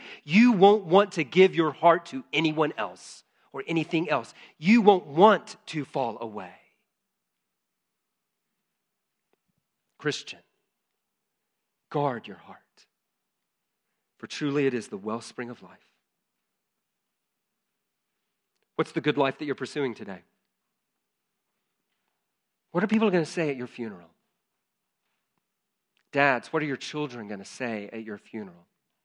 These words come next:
Are they gonna say that you had a good life like most, filled with friends and family and a hobby that filled your time?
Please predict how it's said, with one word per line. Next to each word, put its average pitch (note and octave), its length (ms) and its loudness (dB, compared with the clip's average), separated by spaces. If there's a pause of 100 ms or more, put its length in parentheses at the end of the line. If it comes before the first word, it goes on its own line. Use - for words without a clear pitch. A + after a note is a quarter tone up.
(1300)
Are C3+ 100 -2
they D#3 120 2
gonna F3 180 2
say G#2+ 720 -4 (480)
that C3 140 -4
you E3 160 0
had C#3+ 200 0
a D3 40 0
good D#3+ 200 -2
life B2 280 -2
like C3+ 160 -4
most, C#3 420 -8 (880)
filled C#3+ 220 0
with E3 100 -2
friends F3 340 0
and G3+ 120 -4
family C3+ 420 -4 (800)
and D#3 100 -2
a D3+ 40 -4
hobby B2 520 -2 (680)
that C3+ 160 -6
filled B2 180 -6
your A#2 80 -6
time? F2+ 300 -18